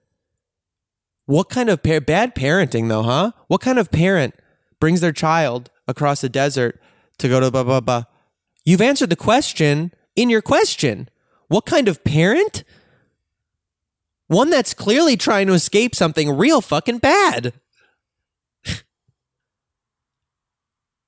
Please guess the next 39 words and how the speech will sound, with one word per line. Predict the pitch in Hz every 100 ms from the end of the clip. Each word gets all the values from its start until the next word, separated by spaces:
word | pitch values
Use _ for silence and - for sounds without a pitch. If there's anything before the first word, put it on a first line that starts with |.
| _ _ _ _ _
Obvious | 151 196 196 131 117 120 - - -
to | -
anybody | 170 160 131 117 135 -
who's | 139 127
looked | 156 156
at |
the | 131
toxicity | - 139 135 - 143 - 117
inside | 113 113 113 117
of | 110
themselves. | 117 - 110 113 - _ _ _ _ _
Obvious | 147 175 156 120 110 -
to | 135
anyone | 147 147 135
who's | 135
been | 120 127
wounded | 127 135 127 117
and | 123
thought, | 139 127 -
"I | 139 190
didn't | 180 117
deserve | 107 117 120
that | 113 110 92
wound." | 113 117 180 - _ _ _ _ _ _ _ _ _ _ _ _ _ _ _ _ _ -
And | 151 123
didn't | 180 294 143
jump | - 147 123
to | 139
go, | 127 120
"But | 131
I | 127
need | 143
to |
make | 135 123 123
it | 110
sane. | - 123 120
I |
need | 123 127
to," | 117